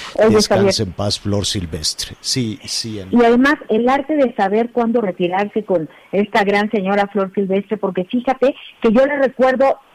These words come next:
Speaker 1: espléndida, fuerte,
Speaker 2: Ujú.
Speaker 1: vigorosa, con esa voz.
Speaker 2: Ujú.
Speaker 1: Sí, ya, sí, ya grande, pero muy bien.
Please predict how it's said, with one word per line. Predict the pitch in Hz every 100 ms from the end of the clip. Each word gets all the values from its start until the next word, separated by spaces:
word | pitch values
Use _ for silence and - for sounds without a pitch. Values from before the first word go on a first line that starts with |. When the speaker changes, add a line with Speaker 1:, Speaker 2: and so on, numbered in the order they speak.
| -
Speaker 1:
espléndida, | 220 - - 247 247 240 208 165 -
fuerte, | 208 220 233 - 202 170 - - _ -
Speaker 2:
Ujú. | 120 110
Speaker 1:
vigorosa, | 202 208 196 202 247 254 247 185 - _
con | - 190
esa | 220 240 226
voz. | 226 262 - _ - _ - 95
Speaker 2:
Ujú. | 104
Speaker 1:
Sí, | - 269
ya, | 277 - -
sí, | 285 254
ya | 277
grande, | 240 226 226 277
pero | - 202
muy | 190 208 214 262 277
bien. | 240 220